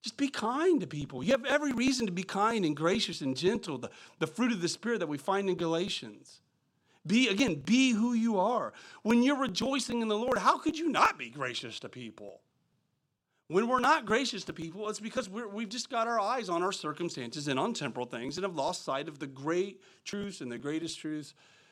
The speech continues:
f-, for, for all mankind throughout all history. Rejoicing in the Lord will naturally lead you to "Let your graciousness be known to everyone." Verse six, "Don't worry about anything."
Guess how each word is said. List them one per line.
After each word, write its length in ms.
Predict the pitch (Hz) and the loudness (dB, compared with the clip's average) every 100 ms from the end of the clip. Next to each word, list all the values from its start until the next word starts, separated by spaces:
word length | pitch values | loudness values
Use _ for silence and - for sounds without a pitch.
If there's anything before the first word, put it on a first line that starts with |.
| _ - | _ -20
f-, 80 | - | -12
for, 280 | - 151 | -2 -2
for 180 | 131 143 | 0 2
all 160 | 139 156 | 2 0
mankind 540 | 147 151 151 160 143 - _ _ _ | -2 -6 -10 -12 -14 -20 _ _ _
throughout 220 | 156 139 139 | 0 0 2
all 140 | 143 | -2
history. 500 | 147 143 - - - _ _ _ _ _ _ | -6 -12 -16 -20 -20 _ _ _ _ _ _
Rejoicing 520 | 139 139 156 170 220 226 | -4 0 2 2 -2 -2
in 40 | |
the 100 | 240 | -2
Lord 380 | 190 127 131 127 | 0 0 0 0
will 100 | 127 | 0
naturally 520 | 123 131 123 196 196 | 2 0 0 -4 -6
lead 360 | 175 202 185 120 | -6 -6 -6 -6
you 240 | 113 113 - - _ | -8 -8 -12 -20 _
to 300 | - 160 147 - _ | -6 -4 -4 -10 _
"Let 280 | 131 131 139 | -2 -2 -2
your 140 | 151 147 | -6 -6
graciousness 920 | 131 135 139 - 120 110 107 104 - - | -4 -2 -2 -4 -8 -10 -10 -12 -16 -10
be 140 | 139 | -6
known 380 | 113 98 101 110 _ _ _ _ | -6 -8 -12 -14 _ _ _ _
to 380 | - 131 120 139 _ _ _ _ _ | -12 -6 -6 -8 _ _ _ _ _
everyone." 520 | 220 202 117 90 85 _ _ _ _ _ _ _ _ _ _ - | -10 -8 -10 -12 -18 _ _ _ _ _ _ _ _ _ _ -4
Verse 240 | 151 170 | 0 0
six, 480 | - 233 247 117 - _ _ _ | -2 -4 -6 -8 -18 _ _ _
"Don't 300 | - 147 190 131 | -4 -4 -4 -4
worry 380 | 135 180 170 | -2 0 0
about 360 | 185 190 226 247 | 0 2 2 4
anything." 680 | 285 311 208 135 131 104 | 2 2 0 -4 -8 -8